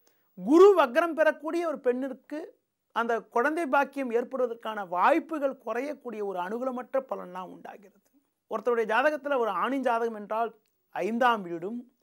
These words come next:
மூன்றாம் வீடும் குரு பகவானும் சாதகமாக இருந்தால்தான் குழந்தை பாக்கியம் என்பது ஏற்படும். அதுபோல பெண்ணின் ஜாதகத்தில் ஐந்து, ஒன்பதாம் வீடு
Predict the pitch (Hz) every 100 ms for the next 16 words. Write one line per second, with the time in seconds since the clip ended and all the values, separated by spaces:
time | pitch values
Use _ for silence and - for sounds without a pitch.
0 | _ _ _ 190 202 302 359 339 311 262
1 | 196 175 185 240 _ _ _ _ _ _
2 | 160 185 285 330 339 339 349 339 359 415
3 | - 240 233 269 262 254 269 247 214 196
4 | 180 185 190 - _ _ _ _ _ _
5 | _ _ 202 233 294 339 240 226 233 208
6 | 185 185 226 - 170 180 - - - _
7 | _ _ _ _ _ - 277 370 370 381
8 | 392 - 277 311 349 311 277 269 - 339
9 | 277 208 277 330 339 320 247 247 262 262
10 | 226 190 190 240